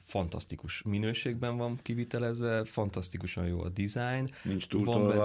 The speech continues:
Speaker 2: az ő képével a szálloda? Nincs
Speaker 1: egy
Speaker 2: egy
Speaker 1: darab
Speaker 2: meg se
Speaker 1: fotó
Speaker 2: nem?
Speaker 1: nincs kint
Speaker 2: Jaj, de
Speaker 1: róla.
Speaker 2: jó.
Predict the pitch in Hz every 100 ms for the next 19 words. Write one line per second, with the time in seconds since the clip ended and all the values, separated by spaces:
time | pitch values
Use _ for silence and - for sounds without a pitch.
0 | 107 92 101 95 104 104 110 92 92 98
1 | 110 101 82 85 92 120 104 101 90 90
2 | 101 92 87 82 85 - 92 101 90 80
3 | 82